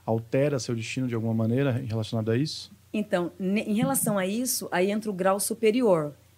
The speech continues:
Speaker 2: Então, ali não é que você mudou o destino. É, vamos ver, olha, é, a Wandinha tá no leito de morte. Nossa, tá por um triz.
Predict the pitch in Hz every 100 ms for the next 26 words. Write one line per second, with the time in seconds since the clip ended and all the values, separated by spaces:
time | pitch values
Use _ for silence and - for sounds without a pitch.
0 | - 190 180 196 214 196 190 233 269 220
1 | 214 - 233 254 - 240 254 202 208 202
2 | 185 214 - - 180 160 160 - - -
3 | - 185 180 196 226 196 185 190 214 226
4 | 190 170 - - _ - 180 175 175 170
5 | 190 175 208 175 196 190 190 190 214 208
6 | 190 180 180 175 165 - - _ - 196
7 | 208 214 202 226 294 285 240 180 147